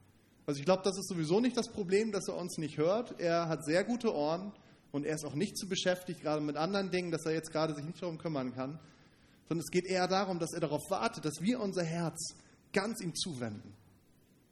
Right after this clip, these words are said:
Dass wir es ernst meinen. Wenn ich wirklich mit jemandem sprechen will, dann gebe ich mich nicht damit zufrieden, dass er halt nicht gehört hat, sondern dann laufe ich ihm hinterher und sag, "Du, ich hab dich gesehen, wir haben uns so lange nicht mehr getroffen, lass uns mal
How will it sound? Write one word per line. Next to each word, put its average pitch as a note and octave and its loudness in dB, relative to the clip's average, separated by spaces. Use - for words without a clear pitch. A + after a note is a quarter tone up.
Dass E3 0
wir A#3 6
es A3 4
ernst A3+ 4
meinen. A#2 -2
Wenn F#3 6
ich G#3+ 2
wirklich E4 4
mit C#4 4
jemandem A#3+ 6
sprechen A#3 2
will, F3 4
dann F3 4
gebe A3+ 2
ich - -2
mich G3+ 4
nicht B3 4
damit A3 4
zufrieden, G#3 0
dass G3+ 2
er G3+ 2
halt G3 2
nicht G3+ -2
gehört G#3+ 2
hat, D3 2
sondern F3 2
dann E3 6
laufe C4+ 6
ich B3 -2
ihm A#3+ 6
hinterher G#3+ 6
und F3+ -4
sag, F#3 -4
"Du, D#4+ 2
ich A3 2
hab A#3 0
dich G#3+ 2
gesehen, G#3 4
wir D#3 4
haben G#3 4
uns F#3 0
so A3 0
lange G#3 4
nicht F#3+ 0
mehr F#3 4
getroffen, E3+ 0
lass F#3+ 0
uns G3 -2
mal F3+ 4